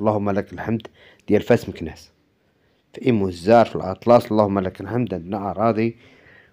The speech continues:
كل واحد على قد الجهد ديالو. وهذا النهار رحنا نواحي راس تبوذا بير طمطم، ما بعيداش على فاس بزاف، بواحد خمسة وثلاثين كيلومتر، على الطريق الوطنية فاس تازا،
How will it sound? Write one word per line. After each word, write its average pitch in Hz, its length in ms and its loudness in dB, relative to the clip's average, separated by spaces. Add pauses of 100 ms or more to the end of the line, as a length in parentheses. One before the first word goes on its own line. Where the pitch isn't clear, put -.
كل 131 160 6
واحد 117 340 6
على 101 140 4
قد - 180 -2
الجهد 107 400 -2
ديالو. 104 400 0 (1200)
وهذا 139 200 6
النهار 120 280 6
رحنا 113 280 4
نواحي 113 500 6
راس 143 380 4
تبوذا 113 340 4
بير 127 160 6
طمطم، 110 440 2 (600)
ما 110 60 0
بعيداش 110 420 2
على 113 180 4
فاس 113 220 -2
بزاف، 101 320 0
بواحد 107 200 -4
خمسة - 260 -4
وثلاثين 104 300 -2
كيلومتر، 104 600 0 (560)
على 117 140 4
الطريق 123 340 2
الوطنية 117 720 4 (440)
فاس - 340 2
تازا، 104 440 0